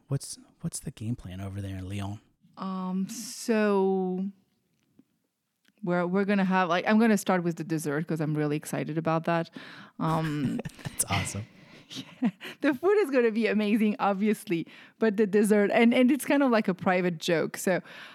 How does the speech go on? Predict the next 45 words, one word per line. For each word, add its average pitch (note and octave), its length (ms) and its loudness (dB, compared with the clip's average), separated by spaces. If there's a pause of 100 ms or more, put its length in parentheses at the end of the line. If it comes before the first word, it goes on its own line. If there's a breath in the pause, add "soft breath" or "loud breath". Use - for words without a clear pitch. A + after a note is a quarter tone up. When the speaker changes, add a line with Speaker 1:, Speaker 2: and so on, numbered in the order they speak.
(100)
Speaker 2:
also F#3+ 380 0
with, F3 180 -2
with E3+ 180 -2
my D#3+ 140 0
sister, - 600 -6 (380 loud breath)
uh, E3+ 240 -2
and F#3+ 160 2
my F3 140 0
family, E3+ 540 -4
um, D#3 580 -4 (240)
the F#3+ 140 0
traditional A#3 680 2
dessert F3 460 2
is E3+ 160 0
the E3 100 -2
Christmas G#3+ 560 -2
log. A3 400 0 (680 soft breath)
I F3 120 0
think C4+ 320 2
you D4+ 100 2
do G#3+ 320 0
have G3 280 2
that E3 260 2
in F#3 60 6
Speaker 1:
Yeah. E3+ 60 4
Speaker 2:
the E3 80 0
U D#3+ 120 0
S, D#3 160 -4
right? F#3+ 220 0 (380)
Okay, G3 300 -2
yeah. E3+ 140 -2
Speaker 1:
We're D3+ 140 8
familiar E3+ 400 4
with C3+ 100 8
it, C3+ 40 6
Speaker 2:
And D#3 140 2
Speaker 1:
yep. - 140 -6 (520)
Speaker 2:
yeah, G3+ 260 0 (140)
and, G3 360 0
um, F#3 560 -2 (720)
my B3 340 2
family A3 560 2
really F#3 560 0
likes E3 560 -2
the D#3 560 -4